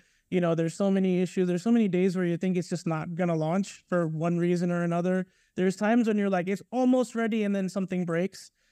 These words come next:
So all of that is worth it when it's finally out there and you actually get results back and you get people coming in and saying, "I,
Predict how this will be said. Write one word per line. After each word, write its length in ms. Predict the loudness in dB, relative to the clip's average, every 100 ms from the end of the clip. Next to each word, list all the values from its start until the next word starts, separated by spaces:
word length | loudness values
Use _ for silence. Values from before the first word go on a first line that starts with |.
| _
So 420 | 0 2 4 2 -4 _
all 260 | -4 2 2
of 80 | 4
that 160 | 2
is 140 | 2 0
worth 220 | -4 -2
it 120 | 0 0
when 200 | -2 -2
it's 200 | -4 -6
finally 460 | -2 0 2 2 0
out 240 | 0 0
there 300 | 0 2 2 0
and 300 | 0 0 -2 -4
you 220 | -2 0
actually 320 | 0 0 -2
get 240 | -2 -2 0
results 440 | -2 0 -2 -2
back 240 | 0 0 0
and 80 | 0
you 60 |
get 180 | 0 -2
people 260 | -2 -2 -2
coming 320 | 0 0 0
in 100 | 0
and 120 | 0
saying, 180 | 0 -2
"I, 260 | 0 0